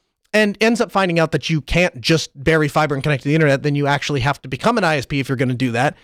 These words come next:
And so four years ago, that's exactly what he does. He starts planning to become his own provider. And he, he is now at the point where he has fiber to the home broadband in parts of Scioto Township and Lima Township.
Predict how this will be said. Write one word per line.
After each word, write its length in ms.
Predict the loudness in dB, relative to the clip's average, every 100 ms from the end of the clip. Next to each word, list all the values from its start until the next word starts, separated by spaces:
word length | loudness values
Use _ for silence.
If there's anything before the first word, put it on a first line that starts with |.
| _ _
And 240 | 0 0 0
so 360 | 2 4 4
four 300 | 2 0 2
years 240 | 4 4 4
ago, 260 | 2 2
that's 200 | 0 -4
exactly 380 | -2 -2 0 2
what 80 | 2
he 40 | 2
does. 340 | 0 -2 -14 _
He 160 | -2
starts 280 | 0 0 0
planning 360 | -2 -2 0 0
to 100 | 0
become 320 | -2 -2 -2
his 160 | 0 0
own 180 | -2
provider. 440 | -2 0 2 0 -4 -16 -20 -20 -2
And 440 | 0 2 0 -4 _ _
he, 380 | _ 0 0 0
he 300 | 0 0 0
is 100 | 2
now 220 | 2 2
at 80 | 0
the 40 |
point 460 | -2 0 0 -2 0
where 240 | 2 2
he 180 | 2 0
has 260 | 2 0
fiber 300 | 2 0 2
to 120 | 0 -2
the 80 |
home 260 | 0 2 4
broadband 520 | 4 2 -2 -4 -4
in 160 | -2 -2
parts 360 | 0 -2 0 2
of 280 | 4 2 -6
Scioto 460 | -8 0 2 4
Township 720 | 0 -2 0 0 2 0 0 -4 -20 _
and 280 | 2 2 4
Lima 240 | 4 2
Township. 600 | 0 -4 -4 0 -2 -2